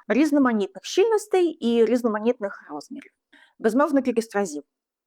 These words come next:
Стосовно самого опису, формату опису,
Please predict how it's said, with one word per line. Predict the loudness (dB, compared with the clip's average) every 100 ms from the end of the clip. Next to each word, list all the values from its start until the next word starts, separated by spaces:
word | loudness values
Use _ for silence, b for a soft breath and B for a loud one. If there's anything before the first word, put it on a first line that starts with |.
| _ _
Стосовно | -20 -18 -14 -2 0 2 4 4 2
самого | 0 0 2 2 2 2 2
опису, | 2 -4 -10 -12 -12
формату | -4 -2 0 0 -2 -4
опису, | -4 -8 -18 -20